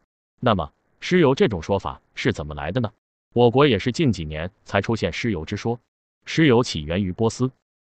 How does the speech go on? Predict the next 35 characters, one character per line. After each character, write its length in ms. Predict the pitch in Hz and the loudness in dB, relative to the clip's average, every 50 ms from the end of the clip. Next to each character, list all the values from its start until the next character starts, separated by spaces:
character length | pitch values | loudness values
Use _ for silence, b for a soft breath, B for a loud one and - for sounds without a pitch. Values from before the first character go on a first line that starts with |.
| _ _ _ | _ _ _
很 200 | - - 120 120 | 0 2 2 4
受 160 | - 147 127 | 6 6 6
波 160 | - 135 139 | 6 4 2
斯 160 | 135 - 131 | 2 2 0
人 100 | 117 98 | 0 0
的 80 | 104 113 | 0 -2
喜 200 | 104 - - 69 | -4 -6 -10 -4
爱。 200 | 76 98 101 - _ _ _ _ _ _ _ _ | -4 -4 -4 -4 _ _ _ _ _ _ _ _
这 200 | - 202 202 156 | 2 6 6 6
里 100 | 110 95 | 6 4
的 100 | 80 82 | 0 -4
尸 200 | - - 117 107 | -6 -4 -4 -2
油 180 | 90 78 80 87 | -2 -4 -6 -6
是 180 | - - 135 | -4 -4 -4
指 200 | 85 - 78 69 | -4 -4 -10 -10
动 180 | - - 120 113 | -4 -4 -2 -2
物 160 | 90 80 78 | -2 -4 -8
油。 200 | 73 71 69 76 - _ _ _ _ _ _ _ _ | -8 -10 -10 -12 -14 _ _ _ _ _ _ _ _
在 180 | _ 143 123 | _ 2 2
东 140 | 104 127 127 120 | 2 2 -2 -2
南 140 | 82 76 | -4 -2
亚， 200 | 92 104 87 69 - _ _ _ _ _ | -2 -4 -4 -4 -8 _ _ _ _ _
也 140 | - 131 170 | 0 2 4
有 120 | 185 185 | 4 4
法 220 | 170 - 101 85 80 | 2 2 0 0 0
师 120 | - 139 | -4 -4
割 140 | 139 - 185 185 | 0 0 0 2
下 140 | - 165 | 2 2
死 200 | 104 - - 80 | 0 0 -4 -14
去 220 | - - 95 80 - _ _ | -12 -10 -10 -10 -10 _ _
孕 220 | - 131 117 92 78 | -2 -2 -2 -2 -2
妇 160 | - - 92 | -6 -8 -8
的 80 | - | -8
下 180 | - - 92 80 | -8 -8 -8 -8
巴， 160 | - - - | -8 -10 -18